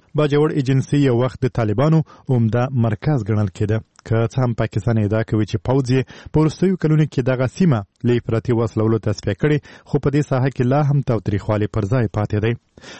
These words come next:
د افغانستان د کونړ ولایت چارواکو شاوخوا دوې اونۍ مخکې ویلي وو چې د پاکستان له خاورې پر کونړ تر دوو سوو زیات توغندي لګېدلي دي. د افغانستان چارواکي زیات وخت د پاکستان پوځیان په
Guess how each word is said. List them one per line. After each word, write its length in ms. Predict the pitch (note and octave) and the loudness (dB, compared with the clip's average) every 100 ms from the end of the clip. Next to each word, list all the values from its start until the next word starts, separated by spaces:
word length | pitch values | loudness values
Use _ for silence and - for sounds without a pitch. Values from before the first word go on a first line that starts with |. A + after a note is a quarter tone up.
| - | -2
د 40 | |
افغانستان 320 | E3 E3+ F#3 F3 | 0 2 2 0
د 60 | D3 | 0
کونړ 200 | D3+ E3 | 2 2
ولایت 340 | D#3+ D3+ D3 - | 2 2 0 0
چارواکو 420 | C3 C3+ - B2+ | 0 0 -2 -2
شاوخوا 340 | C3+ C3 - A#2+ | 0 0 0 0
دوې 200 | A2 E3 | 0 2
اونۍ 160 | D#3 B2 | 2 2
مخکې 200 | A#2+ - A2+ | 0 0 0
ویلي 220 | A#2+ A#2 | 2 2
وو 100 | A2+ | 0
چې 360 | - - A2+ | -4 -2 0
د 80 | G#2+ G#2+ | 0 -2
پاکستان 380 | - G#2+ A#2 A2 | -4 -4 -2 -2
له 60 | G2+ | 0
خاورې 260 | C#3 D3 C#3 - - - | 0 2 0 -4 -20 -4
پر 140 | C3 - | -4 0
کونړ 240 | C3 D#3+ A2+ _ _ | 2 2 -2 _ _
تر 100 | - B2+ | -2 0
دوو 260 | B2+ E3 | 2 2
سوو 340 | E3 D#3+ D3+ D3 - - | 2 0 0 -2 -6 -14
زیات 320 | G2+ A2+ D#3 _ | -2 0 0 _
توغندي 460 | A2+ G#2 G#2 G#2 B2+ | 0 2 2 0 0
لګېدلي 560 | A#2+ A2+ F#2 G2+ G2+ | 0 0 0 0 0
دي. 160 | G2 A2 G2 _ _ | 0 -2 -2 _ _
د 20 | A2+ | -2
افغانستان 360 | A#2 A2+ A#2+ A2+ | 0 0 0 0
چارواکي 400 | A2 G#2 A2+ - G2 | -2 -2 -2 -2 -2
زیات 220 | A#2+ - | -2 -2
وخت 180 | C3 - | -4 -4
د 100 | A#2+ | -2
پاکستان 320 | A2+ - - A#2+ A2 | -4 -2 -2 -2 -2
پوځیان 320 | G#2 B2 D3+ - - | 0 0 0 -4 -20
په 40 | - | -4